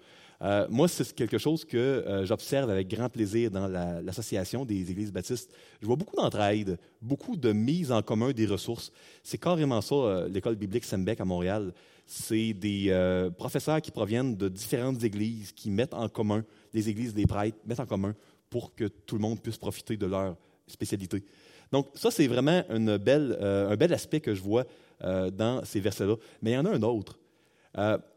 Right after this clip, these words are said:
moi, je suis quelqu'un d'un peu monotage, fait qu'absolument, quand j'ai quelque chose, j'essaie de me concentrer là-dessus. Puis, je vous le confesse humblement, si j'avais été à la place de Paul,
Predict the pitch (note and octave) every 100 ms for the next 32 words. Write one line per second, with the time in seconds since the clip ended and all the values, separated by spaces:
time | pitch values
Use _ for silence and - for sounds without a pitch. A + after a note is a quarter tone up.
0 | - A#2 D#3+ C4+ - - _ - - B2+
1 | F3 F#3+ C3+ A2+ - D#3 E3 B2+ G#2+ A2
2 | G#2+ C3 C3 D3 C#3 - A#2+ A2+ B2+ D#3
3 | B2+ A2 D#3+ D#3+ A2+ D3+ D3 G#2+ C#3+ A2
4 | F#2+ C#3 C3+ A2+ B2 G2 - - _ _
5 | - _ - A#2+ C3 - _ _ - G#2+
6 | G2+ C3 D3+ C3 E3 F#3+ A#2+ G#2+ G#2 B2
7 | D#3 - A2+ A#2+ F#3+ D#3+ G#2 C3+ D3 G#2+
8 | F#2 - A2+ C3 G#2